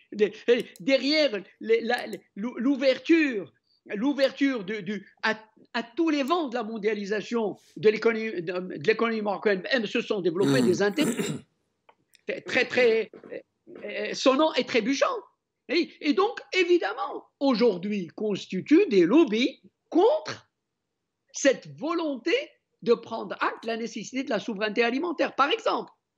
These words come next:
Speaker 2: Mhm.
Speaker 1: Et, et, mais je vous dirais, il n'y a rien de particulier là-dedans, c'est, c'est, c'est le
Speaker 2: Et il y
Speaker 1: combat
Speaker 2: a
Speaker 1: classique.
Speaker 2: d'autres pays, c'est vrai.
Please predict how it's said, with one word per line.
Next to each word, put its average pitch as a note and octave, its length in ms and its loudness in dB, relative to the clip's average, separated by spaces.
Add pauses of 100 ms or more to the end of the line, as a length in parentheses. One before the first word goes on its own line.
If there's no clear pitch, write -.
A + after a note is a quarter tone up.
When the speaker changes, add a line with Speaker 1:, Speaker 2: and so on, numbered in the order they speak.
(100)
Speaker 2:
Mhm. B2 260 -2
Speaker 1:
Et, D3+ 140 -2 (160)
et, D4 60 -2 (540)
mais A#3+ 140 2
je G#3+ 100 2
vous B3+ 80 2
dirais, C#4+ 220 4
il C#4+ 60 0
n'y B3 40 2
a A3+ 60 0
rien A#3 180 -2
de G3 80 -4
particulier G3+ 440 -6
là-dedans, A#3+ 340 -2
c'est, G3 180 -6
c'est, E3 260 -6
c'est F#3 160 -4
le F#3 100 0
Speaker 2:
Et - 100 -10
il G3+ 60 2
y - 20 2
Speaker 1:
combat G#3+ 340 2
Speaker 2:
a A#2+ 60 -4
Speaker 1:
classique. G#3 260 0 (140)
Speaker 2:
d'autres B2+ 260 -2
pays, D#3+ 380 8
c'est E3+ 140 4
vrai. D3 200 4